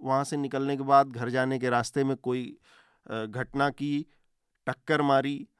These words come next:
वो एकदम अलग विषय है। तो इन दोनों चीज़ों का एक दूसरे में जोड़ कर देखने की ज़रूरत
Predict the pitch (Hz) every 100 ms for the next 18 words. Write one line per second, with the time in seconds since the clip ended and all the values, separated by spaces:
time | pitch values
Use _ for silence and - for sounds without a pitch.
0 | _ _ _ _ _ _ _ _ _ -
1 | 117 190 226 233 180 165 139 202 202 151
2 | 156 151 135 139 139 170 202 - 165 170
3 | 127 160 165 190 208 202 165 190 185 196
4 | 165 160 147 156 175 165 165 127 143 165
5 | 160 156 113 139 131 151 147 139 143 123
6 | 123 131